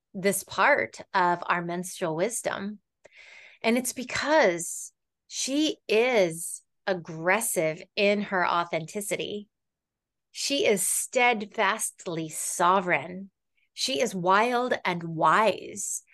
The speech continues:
She is our inner witch woman who does not take any B S from anybody.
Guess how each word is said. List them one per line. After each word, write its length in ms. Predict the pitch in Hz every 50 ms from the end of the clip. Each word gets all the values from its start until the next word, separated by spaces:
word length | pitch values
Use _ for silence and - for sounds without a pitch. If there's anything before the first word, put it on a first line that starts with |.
| - _
She 340 | - - - 254 254 - -
is 300 | 233 233 240 247 233 220 202 - -
our 200 | - 208 208 208 - _ -
inner 340 | 214 214 208 208 202 196
witch 440 | 185 180 180 190 196 - - - - - -
woman 560 | 185 185 196 226 226 180 160 165 175 180 190 - - - - _ - -
who 380 | 202 233 233 220 208 196 202 190 - - _ _ -
does 380 | - 214 220 240 254 254 233 240
not 400 | 226 214 226 226 233 240 - - - _
take 420 | - - - 226 214 208 208 214 - _ _ _ _ -
any 300 | 208 220 226 226 247 247
B 320 | 254 226 208 247 233 233 220
S 460 | 202 202 202 202 214 208 208 - - - - -
from 300 | - - 180 175 175 180 - _ _ _ _ _ _ -
anybody. 760 | 311 339 349 320 240 170 165 151 151 151 156 196 262 294 -